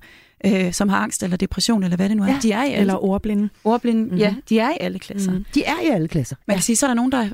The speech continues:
Speaker 1: er heldige at få lov til at indgå i sådan nogle forskningsprojekter, hvor man måske kun sidder seksten børn, hvor de fire har autisme,
Speaker 3: Med
Speaker 1: og hvor
Speaker 3: flere
Speaker 1: der er to
Speaker 3: lærere.
Speaker 1: lærere,
Speaker 3: Ja.
Speaker 1: og hvor der er tæt samarbejde med P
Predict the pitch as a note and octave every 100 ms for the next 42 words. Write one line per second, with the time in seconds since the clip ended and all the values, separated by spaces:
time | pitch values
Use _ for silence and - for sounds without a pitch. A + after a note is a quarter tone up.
0 | - F#3+ A#3 C#4 D4 D4+ F#3+ G#3 A3+ -
1 | B3 A3+ A#3 G3+ A3 A3 A3+ A3+ - -
2 | - G3 G3 F#3+ G3 - G#3+ A3+ - B3
3 | F3 G#3 G#3 A3 G#3+ G3 F#3+ F#3+ G3+ -
4 | A3 G#3 F3 - A3+ G3+ E3 - F#3 F3+
5 | - G3+ G3+ G3+ F#3+ E3 E3+ G3+ G#3 A3
6 | A3+ - G3+ G3 F#3+ F3+ E3+ - A3+ G#3
7 | G#3 G#3+ G#3 F#3+ -